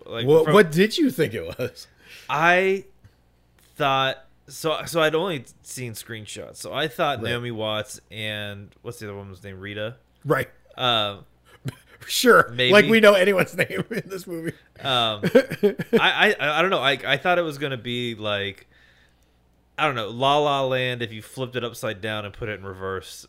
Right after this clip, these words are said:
Speaker 1: Y-, you know what I mean?
Speaker 2: Uh,
Speaker 1: Like,
Speaker 2: okay.
Speaker 1: like, that's sort of,
Speaker 2: Oh.
Speaker 1: like, what I thought.
Speaker 2: Uh, oh my God, I can see that. I'm,
Speaker 1: Um,
Speaker 2: okay.
Speaker 1: it was so, but it wasn't that. It was
Speaker 2: <laughs>
Speaker 1: something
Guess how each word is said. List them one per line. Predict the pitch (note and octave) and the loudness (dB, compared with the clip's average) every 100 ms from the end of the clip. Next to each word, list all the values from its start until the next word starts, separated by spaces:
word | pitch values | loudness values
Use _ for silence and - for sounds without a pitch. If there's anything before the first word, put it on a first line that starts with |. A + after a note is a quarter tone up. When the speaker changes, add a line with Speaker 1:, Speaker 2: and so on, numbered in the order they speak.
| _ | _
Speaker 1:
Y-, | D#2 | -14
you | B2 B2 | -12 -10
know | |
what | A#2+ | -8
I | A2+ A2 | -8 -4
mean? | G#2 | -2
Speaker 2:
Uh, | C3+ | -2
Speaker 1:
Like, | - | 2
Speaker 2:
okay. | E3 - G#3 D4+ A3 | 2 2 2 0 -2
Speaker 1:
like, | C3+ D#4 F#4+ | 0 2 6
that's | D4+ A3+ | 6 6
sort | D#3+ C#3+ | 4 2
of, | B2+ | 0
Speaker 2:
Oh. | |
Speaker 1:
like, | B2 A2 | -2 -4
what | A2+ | -2
I | G#2 | -2
thought. | G2+ G2 D#2 - _ _ _ | -4 -8 -12 -16 _ _ _
Speaker 2:
Uh, | - D3+ | -14 -6
oh | D#3 | -4
my | D3 D#3+ | -2 -4
God, | D#3+ - | -6 -12
I | - B2+ | -6 -6
can | C3+ G2+ | -6 -8
see | - - E3 | -8 -8 -6
that. | B3 G#2+ C#2+ - | -6 -6 -12 -6
I'm, | C3 E3+ | 0 2
Speaker 1:
Um, | A2+ G#2 - | 0 -4 0
Speaker 2:
okay. | D3+ | 0
Speaker 1:
it | F3+ | 4
was | G3+ G3+ - | 4 4 -4
so, | C#3+ | 0
but | D3 | 2
it | D3 | 4
wasn't | A3+ C4+ F3+ C#3+ | 4 4 0 -4
that. | A2 G#2+ | -2 0
It | |
was | A2+ F3+ | -2 -2
Speaker 2:
<laughs> | |
Speaker 1:
something | D#3 B2+ A#2+ | -2 -2 -6